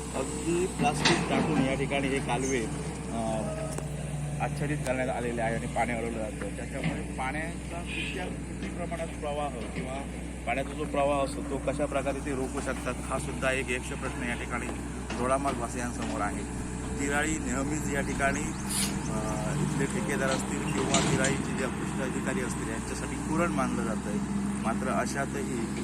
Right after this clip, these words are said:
लोकांना चांगली सेवा देणं हे या विभागाचं काम आहे, मात्र ते काम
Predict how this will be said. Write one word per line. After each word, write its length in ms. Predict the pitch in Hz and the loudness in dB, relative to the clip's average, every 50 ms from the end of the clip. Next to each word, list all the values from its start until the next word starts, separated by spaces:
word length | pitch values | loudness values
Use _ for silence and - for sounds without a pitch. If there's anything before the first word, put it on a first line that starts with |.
| - - 127 | -2 -2 0
लोकांना 440 | 120 123 - - 135 131 135 135 135 | 0 0 2 2 0 2 2 0 0
चांगली 400 | 135 135 117 120 127 139 151 143 | 0 0 0 0 0 0 0 -2
सेवा 260 | - - 127 123 123 | -2 -2 -2 -2 0
देणं 260 | 117 120 120 117 117 | 0 -2 -2 -2 -2
हे 220 | 120 123 127 123 123 | -2 0 0 0 0
या 80 | 123 | 0
विभागाचं 500 | 120 123 123 123 139 143 - - - - | 0 0 0 2 2 2 2 2 0 0
काम 380 | - - - - 123 131 127 120 | -2 -2 0 2 2 2 2 2
आहे, 180 | 110 - - - | 0 0 0 0
मात्र 640 | - - - - - - - 131 123 120 - 127 | 0 0 2 4 6 6 6 6 2 2 2 2
ते 180 | 123 - - 147 | 2 2 4 4
काम 200 | 139 127 120 | 4 4 4